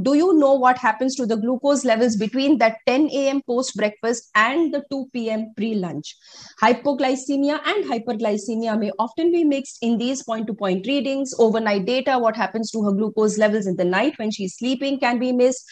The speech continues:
and glycemic variability is very, very important. There's a lot of data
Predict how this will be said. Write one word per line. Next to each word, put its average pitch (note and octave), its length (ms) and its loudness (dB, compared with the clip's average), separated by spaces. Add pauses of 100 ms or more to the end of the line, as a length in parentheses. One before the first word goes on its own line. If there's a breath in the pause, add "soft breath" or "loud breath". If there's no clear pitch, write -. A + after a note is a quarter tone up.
(220 loud breath)
and F4 240 6
glycemic A3+ 500 0
variability B3 680 0 (140)
is G#3+ 140 0 (100)
very, A#3+ 200 0
very A3+ 300 -2
important. D#3+ 500 -6 (380 loud breath)
There's G#3+ 200 2
a C#4 80 4
lot D#4 140 2
of C#4 120 0
data D4+ 320 0